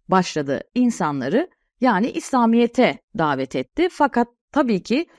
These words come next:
Mekkeli müşrikler de bu durumda Müslümanlardan, ki o zaman sayıları da çok az olduğu için, baskı ve, e, şiddeti arttırıyorlar.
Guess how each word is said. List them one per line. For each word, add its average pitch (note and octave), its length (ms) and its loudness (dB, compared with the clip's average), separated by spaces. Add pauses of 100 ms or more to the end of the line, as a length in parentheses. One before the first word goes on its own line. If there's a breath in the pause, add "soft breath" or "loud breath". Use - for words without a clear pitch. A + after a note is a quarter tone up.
(200 soft breath)
Mekkeli G#3 400 0
müşrikler F3 640 -2
de F4 260 0
bu B3+ 120 -2
durumda F3+ 400 0
Müslümanlardan, G3+ 800 0
ki - 140 -6
o G#3+ 120 0
zaman F#3 420 0
sayıları F#3 400 0
da E3+ 60 0
çok E3 260 -2
az F3 180 -2
olduğu F3+ 340 -2
için, F3+ 380 -2 (440)
baskı A#3 380 0
ve, D#4 340 -2
e, E3+ 560 2 (1000)
şiddeti B3 640 0 (240)
arttırıyorlar. A#3 920 0